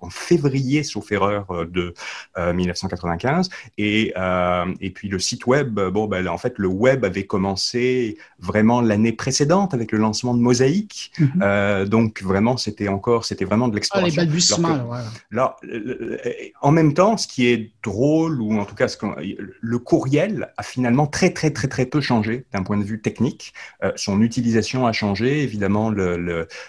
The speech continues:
Speaker 1: les groupes d'âge qui l'utilisent, le, le, le, le, le, le, la, dans, dans la pratique qu'on en a,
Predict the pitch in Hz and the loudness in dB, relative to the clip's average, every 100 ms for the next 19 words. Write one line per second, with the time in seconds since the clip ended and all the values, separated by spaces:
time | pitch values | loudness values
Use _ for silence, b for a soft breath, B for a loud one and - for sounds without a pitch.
0 | - 92 90 110 110 113 117 117 - 104 | -8 -6 -2 0 4 4 4 2 0 -4
1 | 98 98 107 110 113 107 98 90 90 90 | 0 4 8 8 8 4 2 4 4 4
2 | 87 85 85 85 82 82 - 78 76 73 | 2 2 2 2 -2 -4 -4 -2 0 0
3 | 73 - 85 80 90 98 87 87 - 139 | -2 -2 -2 -2 -2 -4 -4 -4 0 0
4 | - 160 - - 110 101 98 98 104 104 | 0 -6 -8 -4 -2 0 2 2 2 2